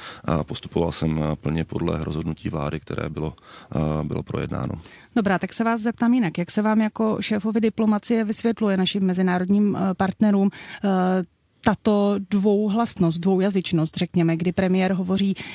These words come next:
Speaker 2: jinak, než jak koná jeho diplomacie?
Speaker 1: Eh,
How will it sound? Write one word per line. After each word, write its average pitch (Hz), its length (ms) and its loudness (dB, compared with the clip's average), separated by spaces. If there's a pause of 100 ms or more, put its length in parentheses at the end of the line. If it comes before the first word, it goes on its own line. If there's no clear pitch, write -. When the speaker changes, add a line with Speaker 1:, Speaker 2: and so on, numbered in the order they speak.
Speaker 2:
jinak, 196 480 4
než 196 220 2
jak 196 100 -2
koná 190 600 0
jeho 196 200 2
diplomacie? 170 640 -2 (880)
Speaker 1:
Eh, 82 140 2